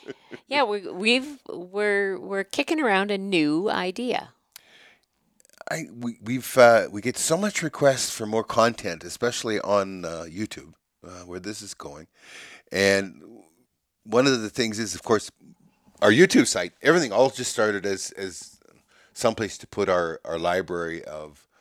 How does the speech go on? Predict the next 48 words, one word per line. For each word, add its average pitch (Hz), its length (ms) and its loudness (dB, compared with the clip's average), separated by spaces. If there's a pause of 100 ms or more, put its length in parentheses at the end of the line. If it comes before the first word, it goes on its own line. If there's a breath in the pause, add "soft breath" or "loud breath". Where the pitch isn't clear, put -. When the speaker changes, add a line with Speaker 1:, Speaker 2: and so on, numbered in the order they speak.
(640 soft breath)
Speaker 2:
uh, - 140 -20
Speaker 1:
Someplace 262 480 -2
for - 80 -4
easy 151 380 0
access 131 480 -4
for 127 120 -8
people 131 400 -6
who, 127 480 -2
um, 117 280 -2
Speaker 2:
Yeah, 302 260 6
just 175 240 -4
our 175 80 6
library 147 340 4
of 98 80 -4
ep-, - 160 2 (120)
episodes. - 340 -2
Speaker 1:
Yeah. 113 60 4
Speaker 2:
I - 20 6
mean, 123 160 -2 (300 loud breath)
i-, 143 40 -4 (140)
in, 151 320 -4 (400)
sure, 123 400 -2
it's - 180 -6
a 98 40 -12
business, 113 440 -6
and 92 200 -14
sure, 101 240 -8
we 92 140 -8
want, 92 260 -6
we, 95 140 -12 (260)
we're, 87 160 -20
we're 85 80 -14
trying 107 340 -4
to - 100 -14
make 90 200 -8
money. 95 180 -4
We, 95 480 -6
you 78 120 -14
have 123 300 2
to, 90 120 -14
to, 82 160 -14
to - 140 -20
cover 87 260 -6
expenses, 92 480 -12
that 92 80 -10
kind 98 120 -14
of 87 60 -16
stuff, 85 180 -12